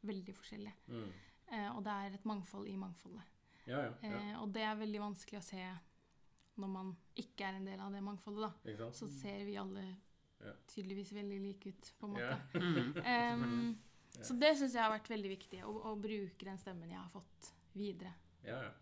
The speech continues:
Speaker 3: Mm.
Speaker 2: Det har jo vært noen som har hatt problemer med deg.
Speaker 1: Ja.
Speaker 2: Eh, og det er ikke overraskende at ytre høyre har hatt problemer.
Speaker 1: Nei.
Speaker 3: Mm.
Speaker 2: Eh, og den er jo liksom alltid der. Eh,
Speaker 1: Mm.
Speaker 2: og så er det noen som er, eh, kanskje fra, eh, et lite miljø blant muslimer kanskje også vært litt sånn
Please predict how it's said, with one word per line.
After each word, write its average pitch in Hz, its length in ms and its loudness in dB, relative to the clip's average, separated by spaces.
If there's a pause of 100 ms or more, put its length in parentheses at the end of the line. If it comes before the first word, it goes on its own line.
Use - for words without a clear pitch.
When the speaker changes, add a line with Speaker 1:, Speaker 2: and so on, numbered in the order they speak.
Speaker 3:
Mm. 131 180 -6 (600)
Speaker 2:
Det 117 120 0
har 107 140 -2
jo 131 60 -2
vært 117 200 -2
noen 104 220 -4
som 104 120 -8
har 98 80 -4
hatt - 140 -14
problemer 98 440 -4
med 95 140 -6
deg. 113 160 -2 (760)
Speaker 1:
Ja. 104 140 -8
Speaker 2:
Eh, 101 440 -6 (380)
og 101 420 -6 (220)
det - 80 -10
er 101 80 0
ikke 120 140 2
overraskende 104 420 -2
at 101 100 -6
ytre 101 280 -2
høyre 95 320 0
har 92 100 -4
hatt 92 180 -8
problemer. 104 460 -6
Speaker 1:
Nei. 240 300 2
Speaker 3:
Mm. 120 240 -6 (100)
Speaker 2:
Eh, 110 920 -8
og 107 120 -8
den 107 160 -2
er 98 140 -2
jo 98 80 -6
liksom 101 180 -6
alltid 95 260 -6
der. 139 180 0 (300)
Eh, 254 60 -2
Speaker 1:
Mm. 220 300 2
Speaker 2:
og - 80 -2
så 160 100 0
er 156 60 4
det 196 80 0
noen 156 180 0
som 127 420 -6
er, 127 60 -6 (100)
eh, 127 40 -6
kanskje 127 340 -4
fra, 113 380 -2 (520)
eh, 120 300 -4
et 117 100 -6
lite 120 220 -2
miljø 104 320 -4
blant 101 180 -4
muslimer 101 420 -6
kanskje 123 300 -6
også - 160 -6
vært 117 200 -4
litt - 100 -8
sånn 98 180 -6